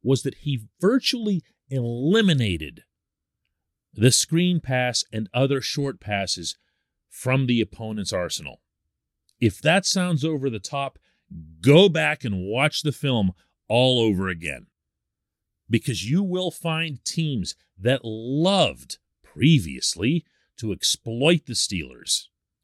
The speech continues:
in the short passing game. And, you know, I don't have to dig very deep to come up with at least one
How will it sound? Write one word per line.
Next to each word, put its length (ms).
in 200
the 80
short 360
passing 480
game. 300
And, 180
you 160
know, 220
I 60
don't 240
have 180
to 100
dig 340
very 280
deep 320
to 100
come 220
up 140
with 100
at 140
least 260
one 260